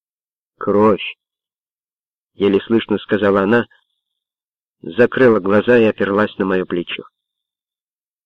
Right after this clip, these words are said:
Коротышка мигом оценил ситуацию. «Затихни!» — прошипел он и обернулся к постояльцам. «Все в порядке, господа, ничего страшного не случилось.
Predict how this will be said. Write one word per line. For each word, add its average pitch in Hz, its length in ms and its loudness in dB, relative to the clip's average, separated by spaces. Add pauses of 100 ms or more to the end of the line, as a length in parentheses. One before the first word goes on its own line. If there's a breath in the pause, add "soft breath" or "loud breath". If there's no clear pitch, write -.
(840)
Коротышка 104 540 0
мигом 127 380 2
оценил 120 540 0
ситуацию. 110 720 -6 (1900)
«Затихни!» — 110 640 -2 (960)
прошипел 95 520 -2
он 117 180 2
и 117 100 -4
обернулся 107 560 0
к - 80 -10
постояльцам. 95 800 -2 (1000)
«Все 131 200 2
в - 60 -10
порядке, 131 520 2
господа, 123 560 2 (240 soft breath)
ничего 127 280 2
страшного 127 420 2
не 120 120 4
случилось. 104 540 2